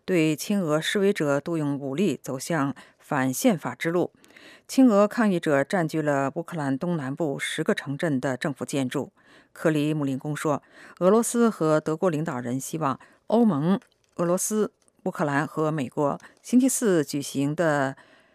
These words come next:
日内瓦会谈将显示寻求和平解决的重要性。另一方面，乌克兰官员指责俄罗斯正在向乌克兰输出恐怖主义，越来越多的俄罗斯特种部队进入乌克兰从事破坏活动，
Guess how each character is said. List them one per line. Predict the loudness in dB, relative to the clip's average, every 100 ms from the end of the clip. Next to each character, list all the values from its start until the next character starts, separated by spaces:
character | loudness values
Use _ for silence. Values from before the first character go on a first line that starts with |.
| _ _
日 | 4
内 | 4 4
瓦 | 2 -2
会 | -4
谈 | -4 0 0 -2 _
将 | -2 0 0
显 | 0 -2 -2
示 | 0 -2 -4
寻 | -12 -8 0 0
求 | 2 2 2
和 | -2
平 | 0 0
解 | 0 -4
决 | -6 -6
的 | -2 -2
重 | -4 -8
要 | -6
性。 | -6 -8 -10 _ _ _ _ _ _ _ _ _ _
另 | -6
一 | -4
方 | -6 -8
面， | -8 -10 _ _ _ _ _ _ _ _ -4
乌 | -2
克 | 2
兰 | 2 2
官 | 2
员 | 2 0
指 | 0 -2
责 | 0 4 4 2 -4 _ _ -4
俄 | 0
罗 | 2
斯 | 2 0 -2 -2
正 | -2
在 | 0
向 | 0 -2 0 0 -4 -8 _ _
乌 | 0 0
克 | 0
兰 | -2 -2 -2
输 | -4 -6
出 | -4 -2 -2
恐 | -4 -6
怖 | -2 -4
主 | -4
义， | -6 -8 -10 _ _ -4
越 | 2
来 | 2
越 | 4 2
多 | 2
的 | 2 2 2
俄 | 0
罗 | 0
斯 | 0 0 -2
特 | 0 0
种 | 0
部 | -2 -2
队 | -2 -2
进 | -4 -2
入 | -2 -4 -4
乌 | -4
克 | -4
兰 | -4 -2 -4
从 | -6 -8 -6
事 | -2 -2
破 | -2 -4
坏 | -2 -4
活 | -2 0
动， | 0